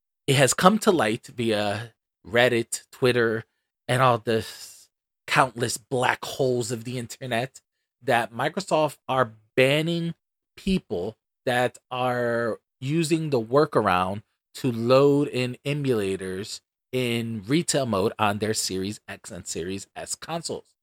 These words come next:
Now, before, you were allowed to install emulators on your consoles in retail mode,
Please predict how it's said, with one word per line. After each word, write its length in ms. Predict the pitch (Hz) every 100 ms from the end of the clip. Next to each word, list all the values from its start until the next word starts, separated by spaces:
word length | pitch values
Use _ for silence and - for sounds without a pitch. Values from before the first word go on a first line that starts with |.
| _ _ _
Now, 340 | 123 113 113 113
before, 960 | 107 110 - - 240 202 101 82 120 _ _ _ _
you 160 | 131 135
were 300 | 120 120 113
allowed 380 | 117 123 139 139
to 100 | 123
install 400 | 113 - 104 101
emulators 720 | 107 104 98 95 98 95 95 - _
on 400 | 107 101 98 95
your 140 | 95 95
consoles 420 | - 92 92 90
in 220 | 73 87
retail 320 | 101 165 - 98
mode, 240 | 85 90